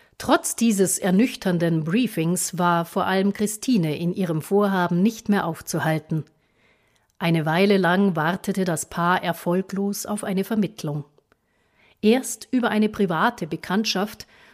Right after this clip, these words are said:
wurde eine Sozialarbeiterin beim Jugendamt Darmstadt auf die Familie aufmerksam. Christine und Thomas ließen sich auf ihre Tauglichkeit als Pflegeeltern prüfen, absolvierten umfassende Gesundheitscheckups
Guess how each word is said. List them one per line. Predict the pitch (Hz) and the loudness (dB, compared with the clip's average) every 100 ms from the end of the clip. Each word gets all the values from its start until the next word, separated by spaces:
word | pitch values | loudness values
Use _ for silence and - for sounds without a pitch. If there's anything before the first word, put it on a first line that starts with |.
| - | -6
wurde | 170 254 311 269 | 0 0 0 -2
eine | 190 190 165 | 0 2 0
Sozialarbeiterin | 151 151 - 165 202 220 214 214 220 214 240 233 | -4 -6 -4 0 2 2 0 0 0 0 4 4
beim | 190 160 | 2 0
Jugendamt | 180 214 202 170 165 - | 0 0 0 -2 -4 -4
Darmstadt | 160 175 - - 196 - | -2 -2 -4 -2 -4 -4
auf | 185 - | -8 -6
die | 180 | -4
Familie | 160 156 160 185 196 | -2 -2 -2 -2 -2
aufmerksam. | 170 151 160 151 151 - 156 151 - _ _ _ _ _ _ _ _ _ - | -2 -2 -2 -4 -4 -4 -4 -4 -8 _ _ _ _ _ _ _ _ _ -10
Christine | - 196 - 285 339 226 | -2 -2 0 0 2 2
und | 160 | 0
Thomas | - 226 226 220 220 | -2 0 2 2 -2
ließen | 190 208 190 | -2 0 0
sich | 165 - | -4 -6
auf | 165 - | -8 -6
ihre | 165 147 | -6 -4
Tauglichkeit | 175 214 220 185 - 185 190 170 | 0 0 0 -2 -2 0 0 -2
als | - | -8
Pflegeeltern | - 196 208 - 170 - 156 | -2 0 0 -2 -4 -4 -6
prüfen, | - 196 220 226 226 220 - - - _ - | -2 0 0 0 0 -2 -20 -20 -20 _ -6
absolvierten | 208 - 202 190 240 277 247 226 | -4 2 2 4 2 2 2 2
umfassende | 185 170 - 208 - 185 165 | 0 -4 -2 -2 0 0 0
Gesundheitscheckups | 156 147 185 240 220 220 208 214 - - 220 - 196 - - | -2 -4 0 2 2 0 -2 -2 -6 -4 -4 -6 -10 -8 -12